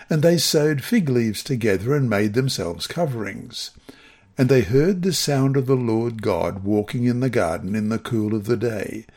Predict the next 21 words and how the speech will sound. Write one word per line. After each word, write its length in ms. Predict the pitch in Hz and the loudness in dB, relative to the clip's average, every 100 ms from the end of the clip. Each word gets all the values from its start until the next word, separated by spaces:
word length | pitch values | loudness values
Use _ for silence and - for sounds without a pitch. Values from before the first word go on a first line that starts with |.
| - - - | -20 -20 -4
And 120 | - 117 | 0 4
Adam 300 | 117 147 151 | 6 4 2
and 100 | 151 | 0
his 160 | 143 | 0
wife 360 | 123 110 95 120 | 0 0 0 0
hid 240 | 123 147 | 0 2
themselves 600 | 135 147 139 110 95 107 | 0 -2 -2 -2 -2 -2
from 200 | - 131 | -4 -2
the 80 | 123 | -2
presence 500 | - 135 117 139 139 | 0 0 0 -2 -2
of 120 | 135 | -2
the 100 | 117 | 0
Lord 340 | 110 107 107 101 | 0 0 -2 -2
God 260 | 95 80 | -2 0
among 360 | 101 110 110 113 | -2 -2 -2 -2
the 80 | 113 | -6
trees 560 | - 196 135 98 87 | -4 -2 -2 -2 -6
of 100 | 117 | -6
the 80 | 110 | -4
garden. 600 | 113 139 131 101 101 - - _ _ _ _ _ _ _ _ | -2 -2 -2 -4 -6 -8 -16 _ _ _ _ _ _ _ _
Then 460 | - 135 85 101 | 4 4 4 -4